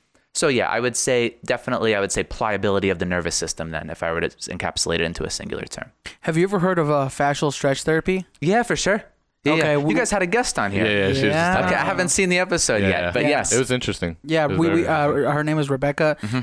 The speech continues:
Speaker 2: Uh, she has her own little company called Bliss Stretch, and she does fascial stretch therapy. And she kind of educated as far as, like, how there's layers of fascia in, in,
Speaker 1: Mm-hmm.
Speaker 2: in your body, and the point behind the massages is to kind of loosen and, and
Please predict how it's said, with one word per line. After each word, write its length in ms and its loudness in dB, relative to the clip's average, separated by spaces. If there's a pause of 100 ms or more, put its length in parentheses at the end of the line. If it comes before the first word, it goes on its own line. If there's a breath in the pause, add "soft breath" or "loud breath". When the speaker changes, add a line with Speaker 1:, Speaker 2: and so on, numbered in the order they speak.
Speaker 2:
Uh, 320 2
she 200 -2
has 180 0
her 100 2
own 140 0
little 340 0
company 380 -2
called 260 -4
Bliss 200 -2
Stretch, 300 -2
and 80 -4
she 140 -8
does 260 0
fascial 300 -4
stretch 300 -4
therapy. 400 0 (420 loud breath)
And 100 0
she 120 0
kind 180 0
of 80 2
educated 480 0
as 140 0
far 200 2
as, 160 0
like, 180 0
how 540 0
there's 460 -2
layers 340 2
of 80 0
fascia 560 0
in, 280 -2
in, 320 0
Speaker 1:
Mm-hmm. 160 -8
Speaker 2:
in 100 2
your 140 2
body, 420 -2 (320 loud breath)
and 400 0
the 220 -2 (180)
point 300 0
behind 320 -2
the 80 0
massages 500 -2
is 120 -4
to 100 -2
kind 180 0
of 80 2
loosen 380 0
and, 220 -4
and 300 -4